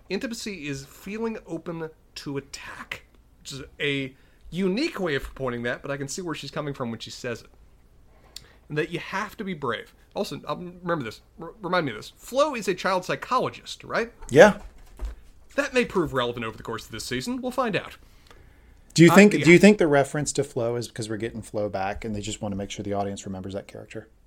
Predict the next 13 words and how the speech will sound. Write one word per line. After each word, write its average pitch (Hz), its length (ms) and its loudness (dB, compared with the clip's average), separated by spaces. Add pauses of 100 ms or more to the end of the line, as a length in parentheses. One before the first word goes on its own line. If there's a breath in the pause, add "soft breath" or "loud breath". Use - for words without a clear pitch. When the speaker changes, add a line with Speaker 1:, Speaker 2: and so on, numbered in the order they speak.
(240)
Speaker 1:
Absolutely. 123 380 -12 (160)
Yeah. - 140 -10
Speaker 2:
Yeah, 101 120 -10
I - 20 -6
do 107 100 -6
too. 127 200 -10 (180)
They 165 100 4
do 247 160 6
a 208 40 10
lot 123 220 4
of 117 60 0
that 107 200 -4
stuff. 110 280 -4